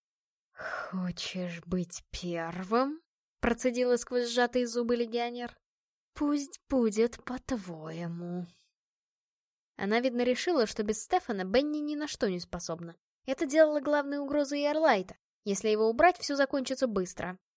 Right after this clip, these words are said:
Солома переключила все внимание на него, и Бенни позволила ей это, хотя от вынужденного бездействия было непередаваемо тяжело. Примитивная атака ничего не принесла бы. Солома при всех своих недостатках все равно входит в первую десятку легионеров.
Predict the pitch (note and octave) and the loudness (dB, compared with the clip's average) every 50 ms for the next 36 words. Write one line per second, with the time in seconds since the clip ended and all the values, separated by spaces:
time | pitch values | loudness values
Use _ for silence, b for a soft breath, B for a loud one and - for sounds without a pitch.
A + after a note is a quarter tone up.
0 | _ _ _ - - A3 A3 C4+ D4 D4+ C#4+ C#4+ - B3+ C4 B3+ B3+ B3+ B3 - | _ _ _ 0 2 4 6 6 4 4 2 4 4 4 4 2 0 -2 -2 0
1 | C#4+ D4 C#4 C4 - - C#4 C4 C4 B3+ B3+ B3+ C4 C4 B3+ B3+ B3+ A#3+ A#3+ B3 | 2 2 2 2 2 0 0 0 0 -2 -2 -2 -2 -2 -2 -2 -4 -4 -4 -4
2 | B3 C4 C#4 C#4 C#4 A3+ F3+ F3 b b b b b _ _ G#3 G3 G3 A3+ B3 | -4 -4 0 2 2 0 0 -2 b b b b b _ _ -2 2 4 4 4
3 | A#3+ A#3+ A#3+ A#3+ C4 C4 C#4+ D4+ E4 D4 A3+ G3+ F#3 F3+ F3+ F3+ F3+ F3 E3+ E3 | 4 0 0 0 0 0 2 4 4 6 6 6 4 4 2 2 2 0 0 -2
4 | E3+ F#3 F3 - G3 F#3+ - G3 F#3+ G3 G#3 G#3+ G#3 G3+ G3 G3+ G#3 G3+ G3+ G3 | -4 -6 -6 -6 -6 -4 -4 -4 -4 -2 0 0 0 0 0 0 0 0 0 -2
5 | F#3+ G#3+ G#3 G3+ G#3+ D4+ E4+ - - - F3+ E3+ E3+ F#3+ G3 G#3+ A3+ A#3+ A#3 B3 | -2 -4 -6 -2 -2 -2 -2 -2 -2 -2 -2 0 2 2 2 4 2 2 4 4
6 | A#3+ A#3+ A#3 B3 A#3+ B3 B3 B3 B3 B3+ B3+ - C4+ B3+ C4 D4 D4 C4 G3 - | 4 6 6 6 4 4 4 2 0 -4 -2 -2 -2 0 0 -2 -2 -2 -2 -4
7 | - - _ _ _ _ _ - A3+ A3+ A#3 A#3+ A#3 D#4 D#4 C#4+ C#4 C#4 C4+ C4+ | -8 -12 _ _ _ _ _ 0 0 2 2 0 0 -2 -2 -2 0 0 0 -2
8 | - - D4 C4+ - C4 B3+ B3+ B3 - C#4 C4+ C#4 C4 C4 - B3+ B3+ B3+ B3+ | 0 -2 -2 -2 0 -2 -4 -4 -4 -4 -4 -4 -4 -4 -4 -4 -4 -4 -4 -6
9 | - - C4 A3+ F#3+ E3+ - - - _ _ _ _ - - A#3 A3+ B3+ E4 F#4 | -4 -2 0 0 0 -2 -4 -10 -14 _ _ _ _ -2 2 4 6 6 6 6
10 | F4 B3 F#3+ - G#3+ A3+ - - A3+ G#3 - - G3 F#3 F3+ G3+ G3 G3+ A3+ A3+ | 4 2 2 2 0 0 2 0 -2 -2 0 0 -2 0 -2 -2 -2 -2 -2 -2
11 | - - F#3+ - - - F3+ - - - G#3 G#3 A#3 C#4+ E4+ - - - D#4 C#4+ | -2 -4 -4 -4 -4 -8 -8 -6 -4 -2 -2 0 0 0 0 0 0 0 0 0
12 | D4 - - - - C#4+ C#4+ C4+ C#4 C#4 B3+ C#4 C4 - C#4+ C4+ - - C4+ B3+ | -2 -4 -4 2 4 4 4 4 0 -4 -4 -4 -2 -2 -2 -2 -2 -4 -4 -4
13 | C4+ A#3+ B3+ C4+ C4+ C4 C4 A#3 F#3 - - - | -4 0 0 0 0 0 -2 -4 -4 -4 -6 -10